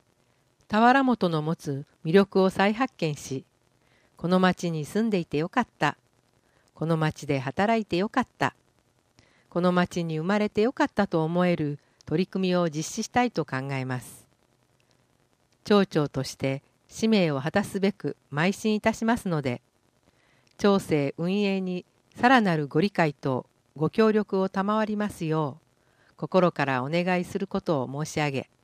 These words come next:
就任の挨拶とさせていただきます。俵本町長選挙及び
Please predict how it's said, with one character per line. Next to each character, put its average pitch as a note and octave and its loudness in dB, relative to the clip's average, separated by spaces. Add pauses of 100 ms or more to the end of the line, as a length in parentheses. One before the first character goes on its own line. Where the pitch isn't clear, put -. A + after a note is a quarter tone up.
(640)
就 E3+ -2
任 E3 -6
の D3+ -4
挨 G#3+ 0
拶 - -6
と D3+ -4 (260)
さ D#3+ 0
せ D3+ -2
て F#3+ -2
い D#3 -4
た C#3 -2
だ C3 -6
き - -16
ま A#2 -8
す。 - -20 (3000)
俵 B3+ 6
本 A#3+ 2
町 A#3 4
長 A3 2
選 G3 0
挙 B2 -4 (560)
及 G3+ 2
び C#3 -8